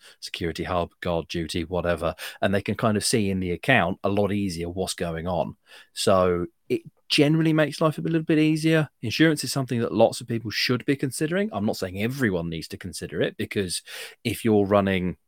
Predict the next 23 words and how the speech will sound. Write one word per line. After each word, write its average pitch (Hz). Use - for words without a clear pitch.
a 101
microservice 92
blog 90
or 87
something, -
you -
know, -
you're 87
just 90
blogging 87
about -
it, -
it -
doesn't -
really 95
matter. 95
You've 95
got 104
no 85
data. 95
If -
you're 110
holding 123